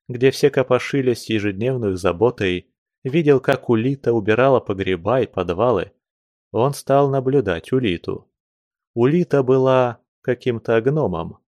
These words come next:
Она гнездилась вечно в подземельном царстве, в погребах и подвалах,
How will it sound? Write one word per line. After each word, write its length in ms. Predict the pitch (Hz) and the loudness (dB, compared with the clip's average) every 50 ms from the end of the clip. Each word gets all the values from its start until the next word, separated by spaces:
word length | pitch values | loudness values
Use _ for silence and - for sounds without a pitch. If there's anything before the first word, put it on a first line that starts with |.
| _ _ _ _ - | _ _ _ _ -6
Она 280 | - 120 123 135 143 127 | -4 -2 0 0 -2 -2
гнездилась 640 | 107 110 120 120 117 123 151 151 123 104 98 - - | -2 -2 -4 -2 -2 0 0 0 2 0 0 0 0
вечно 380 | 110 131 135 - - 104 98 | 0 0 0 0 -4 -4 -4
в 40 | - | -2
подземельном 720 | - - 104 95 95 98 95 113 135 139 104 90 82 80 - | 0 -2 -2 0 0 -2 0 0 0 -2 -2 -4 -8 -10 -8
царстве, 680 | - - 117 127 117 - - - 92 90 87 - _ _ _ _ _ | -4 -2 -2 -2 -2 -4 -8 -6 -4 -4 -4 -4 _ _ _ _ _
в 80 | _ | _
погребах 640 | - 165 151 117 - 98 90 82 92 107 123 - - | 0 0 2 2 2 0 0 0 0 -2 -2 -2 -6
и 40 | 104 | -8
подвалах, 760 | - - 92 87 85 85 82 101 123 131 120 107 - - _ | -6 -4 -6 -6 -4 -2 -2 0 0 0 0 -2 -4 -10 _